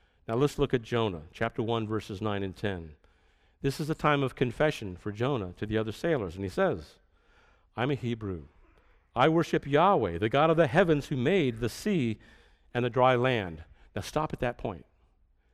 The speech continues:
You remember what I told you just a moment ago? All the other sailors were pagans. They worshiped local deities from their own cities. But here Jonah comes out and he says, "I worship Yahweh,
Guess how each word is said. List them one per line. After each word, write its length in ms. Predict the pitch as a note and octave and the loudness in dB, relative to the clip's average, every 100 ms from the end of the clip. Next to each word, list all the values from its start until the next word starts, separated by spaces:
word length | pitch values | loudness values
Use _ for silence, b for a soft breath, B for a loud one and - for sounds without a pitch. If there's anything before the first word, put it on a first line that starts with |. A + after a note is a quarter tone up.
| _ _ _ _ _ | _ _ _ _ _
You 60 | A2 | -2
remember 180 | C3+ G#3+ | 2 4
what 120 | G3 | 4
I 40 | |
told 320 | F3 D#3 E3 | 2 -2 -2
you 80 | D3+ | -4
just 180 | C3 - | -10 -4
a 40 | |
moment 300 | B2 C#3 C#3+ | -2 0 0
ago? 380 | C3+ C3+ B2+ C#3+ _ _ _ _ - | -2 -2 -2 -6 _ _ _ _ -6
All 200 | B2+ F#3+ | -4 0
the 160 | F#3+ | 4
other 180 | F3+ E3+ | 4 2
sailors 480 | - D3+ D3+ D#3 - | -2 0 2 0 -2
were 100 | C3+ | -6
pagans. 640 | - E3+ D3+ F#2+ D#2+ - _ _ _ _ _ - | -4 -4 -2 -4 -8 -20 _ _ _ _ _ -4
They 140 | D3 | -2
worshiped 500 | G3+ F3+ E3 F#3 - _ | 2 2 2 -2 -6 _
local 480 | C#3 C3+ A3 - E3+ | -4 0 0 2 0
deities 480 | B2+ A#2 A2 A#2+ D3+ | 2 0 2 0 -2
from 180 | - B2 | -4 -2
their 160 | A#2+ - | -2 -2
own 280 | A2+ C3 | -4 -4
cities. 640 | C3+ - F#3+ F3 F2 E2 _ _ _ _ _ _ _ _ _ - | -8 -6 -4 -2 -6 -12 _ _ _ _ _ _ _ _ _ -8
But 120 | A2 | 0
here 140 | D#3+ | 2
Jonah 320 | F3 E3 C4 - | 2 2 2 2
comes 220 | C#3+ A#2 | 2 4
out 140 | A2+ | 2
and 80 | A#2+ | 2
he 80 | G#2+ | -2
says, 440 | - A2 G#2+ - - _ _ _ _ _ - | 0 0 0 -6 -18 _ _ _ _ _ -6
"I 120 | G#2 | -4
worship 360 | C#3+ G#2 G2+ - | -2 -2 -4 -4
Yahweh, 600 | F2+ A2+ D3+ G2+ E2+ | -2 0 0 0 -2